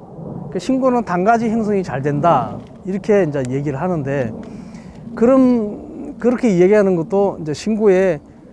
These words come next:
어떤 한 특-, 특성이에요. 한, 한, 한 어떻게 보면은 좀 장점이기도 한 거죠.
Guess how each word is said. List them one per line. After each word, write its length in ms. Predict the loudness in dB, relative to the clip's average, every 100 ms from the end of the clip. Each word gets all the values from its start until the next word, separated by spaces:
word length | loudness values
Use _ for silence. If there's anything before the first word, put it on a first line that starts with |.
| -20
어떤 260 | -12 -8 -6
한 260 | -4 -4 -6 -8
특-, 560 | -4 -4 -4 -18 -20 -12
특성이에요. 600 | -8 -2 0 0 -2 -6 -12 -16
한, 220 | -10 -8 -8
한, 400 | -6 -6 -6 -10 -18
한 520 | -12 -6 -4 -4 -6 -8
어떻게 220 | -6 -4
보면은 420 | -2 -4 -6 -8
좀 160 | -10 -4
장점이기도 640 | -2 0 0 0 -4 -8
한 260 | -8 -10
거죠. 320 | -10 -12 -12